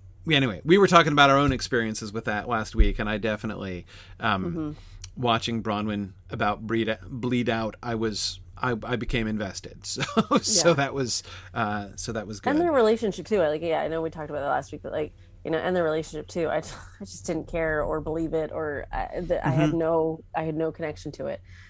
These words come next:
Speaker 2: And then the moment that they do share was just really natural, and it just fit them. And I love
Speaker 1: Yeah.
Speaker 2: how it was shot with us being kind of farther away in this, like, little idyllic situation. And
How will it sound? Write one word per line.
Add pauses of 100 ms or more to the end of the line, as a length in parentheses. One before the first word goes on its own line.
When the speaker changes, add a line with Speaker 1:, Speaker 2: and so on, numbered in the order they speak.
(240)
Speaker 2:
And
then
the
moment
that
they
do
share
was
just
really
natural,
and
it
just
fit
them.
And
I
love
Speaker 1:
Yeah.
Speaker 2:
how
it
was
shot
with
us
being
kind
of
farther
away
in
this,
like,
little
idyllic
situation.
And